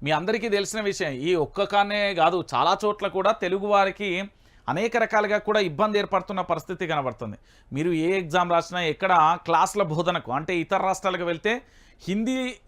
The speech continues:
ఆ, ఏది ఇంగ్లీష్, ఆ, సబ్జెక్ట్ కూడా హిందీలో బోధిస్తారు. అద్భుతంగా ఉంటది.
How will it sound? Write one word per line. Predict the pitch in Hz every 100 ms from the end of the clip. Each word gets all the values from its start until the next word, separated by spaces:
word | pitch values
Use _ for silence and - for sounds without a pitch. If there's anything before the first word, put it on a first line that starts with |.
| 156
ఆ, | 151
ఏది | 147 180 214
ఇంగ్లీష్, | 190 220 269 269 -
ఆ, | 226 185 156 143
సబ్జెక్ట్ | - 160 220 -
కూడా | 175 185
హిందీలో | 214 254 294 294
బోధిస్తారు. | 220 170 135 - 113
అద్భుతంగా | 120 123 208 220 208
ఉంటది. | 160 120